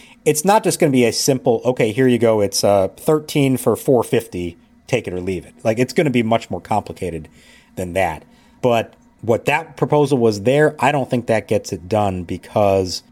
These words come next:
you know, the only thing would be you could pay him a ton of money on a short-term deal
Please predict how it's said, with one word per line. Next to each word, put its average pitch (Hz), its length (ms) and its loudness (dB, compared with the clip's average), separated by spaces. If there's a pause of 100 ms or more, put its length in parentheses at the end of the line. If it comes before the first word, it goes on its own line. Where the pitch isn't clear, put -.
(140)
you 151 120 -4
know, 135 80 -2
the 143 140 -2
only 226 200 4
thing 196 200 0
would 165 100 0
be 147 160 2
you 175 160 2
could - 180 0
pay 156 200 0
him 143 100 2
a 110 220 0
ton - 480 0
of 156 120 2
money 139 300 2
on 107 100 0
a 92 60 -4
short-term 117 720 -2
deal 85 500 -6